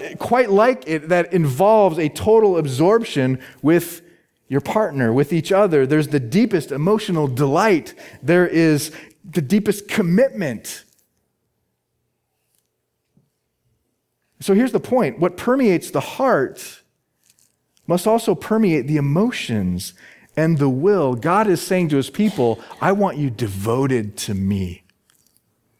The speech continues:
I don't want you thinking about, I don't want your emotions going anywhere else that could,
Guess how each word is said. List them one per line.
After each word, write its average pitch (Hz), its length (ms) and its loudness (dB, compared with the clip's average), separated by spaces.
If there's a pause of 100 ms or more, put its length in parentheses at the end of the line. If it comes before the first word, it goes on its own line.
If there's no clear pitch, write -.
(880)
I 156 80 2
don't 185 100 2
want 202 200 2
you 175 80 0
thinking 196 480 0
about, 190 520 2 (280)
I 135 60 -6
don't 160 160 0
want 160 180 0
your 151 80 4
emotions 165 440 2
going 185 180 2
anywhere 185 320 4
else 175 120 2
that 160 140 -2
could, 131 160 -8